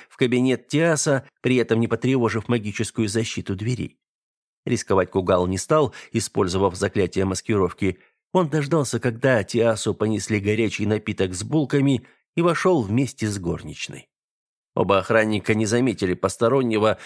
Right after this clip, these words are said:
поскольку каждый из них был отвлечён стараниями фокусника. Стоило горничной покинуть кабинет, и Тиас почувствовал чью-то ладонь у себя на плече. Через неё проникло заклятие, заставившее застыть на месте.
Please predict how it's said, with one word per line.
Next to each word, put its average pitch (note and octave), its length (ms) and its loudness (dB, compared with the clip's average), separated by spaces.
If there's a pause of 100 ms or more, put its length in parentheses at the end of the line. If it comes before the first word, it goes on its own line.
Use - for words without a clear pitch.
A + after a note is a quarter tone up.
(120)
поскольку C3+ 400 0
каждый B2+ 440 2
из A2 120 0
них B2+ 180 0
был B2+ 140 2
отвлечён B2 720 0 (100)
стараниями A2+ 800 2
фокусника. - 640 -10 (960)
Стоило E2+ 380 0
горничной F2 560 -2
покинуть B2+ 460 -2
кабинет, C3+ 480 0 (200)
и B2+ 100 -2
Тиас C#3 300 2
почувствовал B2 640 0
чью-то A#2+ 460 -2
ладонь A#2+ 460 0
у - 40 -6
себя G2+ 360 -4
на F#2 120 -4
плече. - 460 -10 (840)
Через A#2 260 -2
неё B2 340 2
проникло A#2 520 0
заклятие, A2+ 800 2 (160)
заставившее A2+ 760 0
застыть G2+ 480 -4
на A2 120 0
месте. - 460 -6